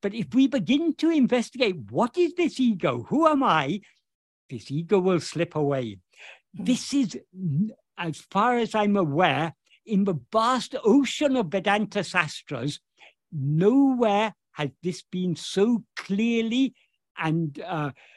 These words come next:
Speaker 1: explicitly expressed. You could argue that it may be implied here and there, but nobody
Speaker 2: Mm.
Speaker 1: has expressed it so explicitly. This is the very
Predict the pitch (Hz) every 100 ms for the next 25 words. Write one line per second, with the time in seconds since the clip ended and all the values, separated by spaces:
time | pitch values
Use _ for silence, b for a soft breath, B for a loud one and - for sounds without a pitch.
0 | b _ - 214 - - - 240 233 269
1 | 269 226 214 165 - - 175 139 - -
2 | _ B B B 175 220 - 233 202 208
3 | 262 277 294 269 262 214 190 254 214 233
4 | 233 185 - 220 233 254 226 135 220 214
5 | 196 170 151 156 123 107 _ _ 170 175
6 | 143 175 233 277 285 262 254 208 185 -
7 | - 180 - - 208 185 - 226 202 -
8 | 190 202 202 - - 165 156 175 160 143
9 | 117 B B B - - 202 - 247 269
10 | 196 202 247 247